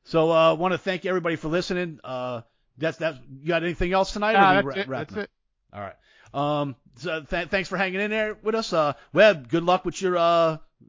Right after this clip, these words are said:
Speaker 1: covid vaccine tomorrow.
Speaker 2: We'll see. We'll see.
Speaker 1: Uh,
Speaker 2: Hopefully there's a show next week.
Speaker 1: hopefully you don't end up with a third ball tomorrow or
Speaker 2: <laughs> Right,
Speaker 1: something like
Speaker 2: right.
Speaker 1: that.
Speaker 2: They're gonna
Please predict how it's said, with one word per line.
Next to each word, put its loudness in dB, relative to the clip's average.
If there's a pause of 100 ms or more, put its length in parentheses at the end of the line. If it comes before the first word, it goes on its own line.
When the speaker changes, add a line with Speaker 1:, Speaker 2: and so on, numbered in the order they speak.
(580)
Speaker 1:
covid 4
vaccine -2
tomorrow. 2
Speaker 2:
We'll -6 (120)
see. -6 (140)
We'll -10
see. -8
Speaker 1:
Uh, -4 (220)
Speaker 2:
Hopefully -4
there's -2
a -6
show 2
next -2
week. 0
Speaker 1:
hopefully -6
you -2
don't -2
end 2
up -8
with -2
a -6
third 2
ball 6
tomorrow 4
or 2
Speaker 2:
<laughs> -
Right, 6
Speaker 1:
something 2
like 2
Speaker 2:
right. -2
Speaker 1:
that. 2
Speaker 2:
They're -2
gonna 4